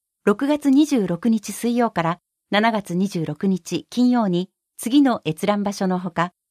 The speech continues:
新宿区ホームページでご覧いただけます。二次元コードがあります。また、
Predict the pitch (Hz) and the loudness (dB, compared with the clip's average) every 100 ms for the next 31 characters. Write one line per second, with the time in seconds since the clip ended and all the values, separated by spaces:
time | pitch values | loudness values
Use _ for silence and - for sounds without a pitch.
0 | _ - 208 208 214 208 185 180 262 277 | _ -4 -2 -2 -4 -6 -8 -2 2 2
1 | 294 294 277 - 185 180 - 170 190 190 | 2 0 -2 -2 -2 -2 -2 0 0 -2
2 | 180 180 175 185 - _ _ _ - 208 | -4 -4 -4 -6 -10 _ _ _ 0 0
3 | 208 302 330 330 330 262 190 165 156 170 | 2 4 4 2 0 0 -2 0 0 -2
4 | - - _ _ _ - 180 196 | -6 -20 _ _ _ -2 0 0